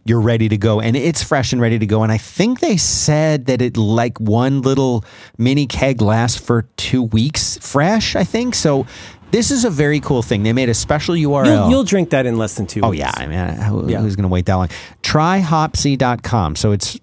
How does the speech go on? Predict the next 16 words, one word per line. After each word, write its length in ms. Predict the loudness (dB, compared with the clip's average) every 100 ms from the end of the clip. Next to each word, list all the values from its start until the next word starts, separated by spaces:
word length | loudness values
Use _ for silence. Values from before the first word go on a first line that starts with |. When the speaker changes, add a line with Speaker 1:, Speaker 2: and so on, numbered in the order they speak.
| -6
Speaker 1:
T 280 | -2 0
R 220 | 2 2 2
Y 480 | 2 0 0 -4 -6 -2
H 400 | 0 0 -6 -10 _ 0
O 320 | 2 0 -2
P 340 | -4 0 0 0
S 300 | 0 0 0
Y. 400 | 0 0 0 -6 -10
Try 320 | -2 2 2
hopsy 360 | 2 -2 0 0
dot 180 | -2 -2
com 240 | -2 0
slash 260 | 0 -2 0
back 240 | 0 0
to 80 | 0
work. 320 | 0 0 -4